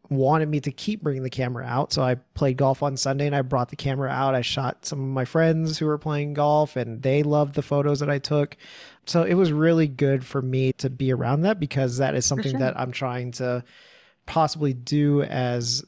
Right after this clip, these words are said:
Speaker 1: the next business venture for myself. I don't know quite what that looks like. I'm definitely niching down. I know that you are doing the same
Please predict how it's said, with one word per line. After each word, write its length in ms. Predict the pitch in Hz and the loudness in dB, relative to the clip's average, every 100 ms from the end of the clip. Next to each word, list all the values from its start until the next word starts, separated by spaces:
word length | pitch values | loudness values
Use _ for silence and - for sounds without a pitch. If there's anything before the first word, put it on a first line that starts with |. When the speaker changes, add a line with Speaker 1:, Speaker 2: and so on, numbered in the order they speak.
| 156 | -6
Speaker 1:
the 80 | |
next 300 | 135 131 123 135 | -2 -4 -6 -4
business 360 | 139 139 135 117 | -2 0 0 -2
venture 420 | 117 107 - 69 | -2 -4 -4 -4
for 160 | - - | -4 -4
myself. 560 | 113 110 - 67 - _ - - - | -2 -2 -2 -4 -6 _ -20 -20 -10
I 60 | 117 | -4
don't 120 | 139 | 0
know 240 | 139 - - | 0 -2 -8
quite 300 | - 139 143 | -2 0 2
what 120 | 143 | 2
that 120 | 143 | 0
looks 180 | 135 139 | 0 0
like. 220 | 165 165 | 0 2
I'm 160 | 143 123 - | 0 -2 0
definitely 300 | 127 123 135 135 | 0 0 0 0
niching 220 | 139 143 | -2 -2
down. 220 | 131 131 151 | -2 0 2
I 140 | 135 | 0
know 200 | 131 127 | 2 2
that 120 | 123 | 2
you 400 | 120 131 139 143 | 0 0 2 0
are 160 | - 135 | -2 -2
doing 220 | 131 135 | -2 -2
the 60 | 131 | -2
same 340 | - 131 135 | -2 0 0